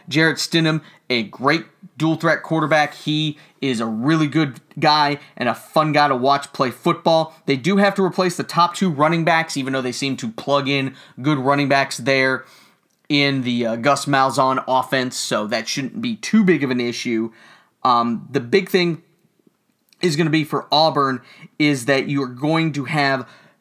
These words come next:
to replace four starters on the offensive line. And again, I am a big guy when it comes to line play. You get me a good quarterback, a good offense, and a good defensive line. You give me that, and I'm gonna win a lot of football games. So you gotta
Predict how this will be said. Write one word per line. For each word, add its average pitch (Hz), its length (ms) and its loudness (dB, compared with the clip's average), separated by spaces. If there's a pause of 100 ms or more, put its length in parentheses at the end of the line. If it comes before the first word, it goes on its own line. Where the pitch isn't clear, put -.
to 147 100 2
replace 139 360 0
four 160 260 2
starters 151 460 2
on 147 180 2
the 143 120 2
offensive 131 460 0
line. 110 360 -2
And 110 100 -8
again, 113 320 -6
I 139 280 4
am 123 280 -2
a 107 80 -4
big 143 280 -2
guy 143 200 4
when 139 120 -2
it 131 60 -8
comes 139 300 -2
to 135 100 -2
line 123 440 -2
play. - 280 -8 (200)
You 143 120 -2
get 160 160 0
me 143 140 0
a 117 40 -2
good 165 220 0
quarterback, 165 480 2
a 123 80 -6
good 135 240 0
offense, 143 540 2
and 113 100 -4
a 113 40 -6
good 127 200 -4
defensive 147 520 -2
line. 147 400 2 (160)
You 123 120 -4
give 139 240 0
me 139 220 0
that, 139 420 0 (140)
and 127 100 -6
I'm 143 100 2
gonna 143 140 2
win 127 380 -2 (120)
a 127 100 -6
lot 131 200 2
of 120 100 -6
football 123 420 0
games. 95 400 -6
So 120 320 -2 (160)
you 123 100 -4
gotta 165 320 2